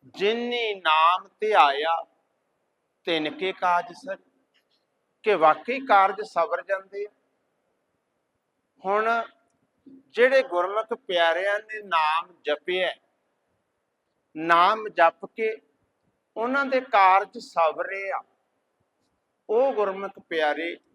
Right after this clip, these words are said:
ਸੰਗਤ ਨੂੰ ਆਪਣੀ ਜਵਾਨੀ ਦੱਸਣਗੇ ਕਿ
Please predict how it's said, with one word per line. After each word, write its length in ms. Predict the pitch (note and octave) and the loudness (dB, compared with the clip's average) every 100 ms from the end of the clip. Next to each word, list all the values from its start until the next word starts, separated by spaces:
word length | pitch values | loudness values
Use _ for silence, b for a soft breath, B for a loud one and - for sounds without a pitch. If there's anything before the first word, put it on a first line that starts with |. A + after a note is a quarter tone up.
| _ _ _ _ _ _ - | _ _ _ _ _ _ -8
ਸੰਗਤ 460 | F#3+ F#3+ F#3+ G#3+ B3 | -6 -6 -4 -6 -8
ਨੂੰ 180 | A3+ - | -12 -4
ਆਪਣੀ 520 | F3 - - G3 G3+ F#3+ | -4 -4 -8 -10 -10 -6
ਜਵਾਨੀ 480 | D3 C#3+ C3+ D#3+ D3+ | -4 -4 -6 -10 -14
ਦੱਸਣਗੇ 680 | D3+ - D3+ C3+ _ A#2+ _ _ _ _ _ _ _ _ _ _ _ - | -18 -16 -18 -18 _ -20 _ _ _ _ _ _ _ _ _ _ _ -8
ਕਿ 360 | E3+ E3 E3 | -4 -4 -6